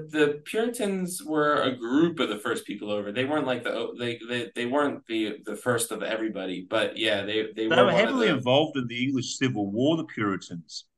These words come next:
Speaker 2: They were kind of one of the things that kind of pushed against the monarchy. So after
Speaker 1: Yeah,
Speaker 2: the,
Speaker 1: dude, I don't know why anybody
Speaker 2: after
Speaker 1: would
Speaker 2: those,
Speaker 1: team up
Speaker 2: after
Speaker 1: with them.
Speaker 2: the, after Cromwell or whatever went psycho, um, they end up getting kind of booted from Europe.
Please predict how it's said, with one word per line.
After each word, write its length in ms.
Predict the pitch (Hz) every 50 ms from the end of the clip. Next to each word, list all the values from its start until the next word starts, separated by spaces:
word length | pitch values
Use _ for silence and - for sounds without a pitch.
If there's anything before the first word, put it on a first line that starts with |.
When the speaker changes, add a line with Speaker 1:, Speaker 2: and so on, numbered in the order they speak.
| _ -
Speaker 2:
They 100 | 131 139
were 120 | 160 165
kind 220 | 160 - 156 143 131
of 80 | 120 107
one 140 | 110 117 117
of 60 | 110
the 100 | 104 95
things 360 | - - 117 117 120 110 92
that 80 | 95 90 -
kind 140 | 110 104 98
of 140 | 90 -
pushed 260 | - 120 120 - - -
against 320 | - 107 101 98 98 -
the 80 | - 90
monarchy. 500 | 90 92 104 117 131 131 131 - 90 85
So 260 | - - 101 101 -
after 240 | 113 123 131 127 - -
Speaker 1:
Yeah, 140 | 127 123 117
Speaker 2:
the, 60 | 120
Speaker 1:
dude, 140 | 117 117 120
I 80 | 131
don't 120 | 165 185 180
know 120 | 165 139
why 200 | 120 120 123 123
anybody 360 | 120 120 127 123 127 117 113
Speaker 2:
after 60 | 107
Speaker 1:
would 100 | 104 104 107
Speaker 2:
those, 100 | 107 107 107 104
Speaker 1:
team 60 | 110
up 100 | 110 104
Speaker 2:
after 240 | 143 156 156 - 104
Speaker 1:
with 40 | 113
them. 160 | 120 120 117
Speaker 2:
the, 60 | 127
after 260 | 131 143 139 - - 110 98 - _ _
Cromwell 420 | - 131 139 143 135 127 120 113 107
or 60 | 104
whatever 240 | 110 113 117 110 107
went 240 | 104 104 95 - -
psycho, 720 | - - 117 110 120 135 135 - - 85 85 98 120 127 - _ _ _
um, 460 | 107 104 107 110 110 113 110 113 113 - _ -
they 160 | 113 113 117
end 140 | 120 117 117
up 140 | 113 -
getting 220 | - 120 113 110 98
kind 220 | - - 113 101
of 100 | 90 87
booted 280 | - 113 117 113 101 101
from 160 | _ 104 98 92
Europe. 340 | 101 127 294 - 90 -